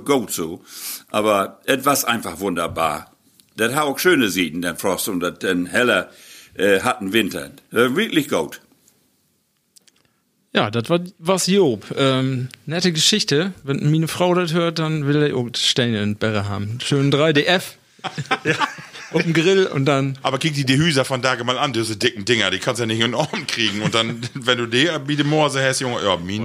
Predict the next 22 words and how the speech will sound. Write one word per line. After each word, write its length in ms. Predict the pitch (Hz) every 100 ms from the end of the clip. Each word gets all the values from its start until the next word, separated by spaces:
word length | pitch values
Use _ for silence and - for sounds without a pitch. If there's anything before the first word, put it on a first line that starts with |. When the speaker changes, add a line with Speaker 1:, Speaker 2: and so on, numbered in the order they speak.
| 117
Speaker 4:
nicht 60 | 123
Speaker 3:
Morse, 160 | 113
Speaker 4:
sagen, 120 | 127 104
Speaker 3:
das 120 | 101
Speaker 4:
wenn 60 | 110
Speaker 3:
passt 60 | 117
Speaker 4:
ich 60 |
Speaker 3:
wohl. 40 | 143
Speaker 4:
da 120 | 135
mit 180 | 127 117
die 320 | 117 113 113
schmergen 760 | - 123 127 120 113 113 110 104
Steine 460 | - 139 143 113
dort 360 | 101 98 101 113
<laughs> 20 |
noch 120 | 117 - -
oben 320 | 117 117 120
hin 240 | 120 110 107 - - - - - -
troller, 400 | 135 120 123 135
dann 220 | 127 117
hör 160 | 131
ich, 80 | 120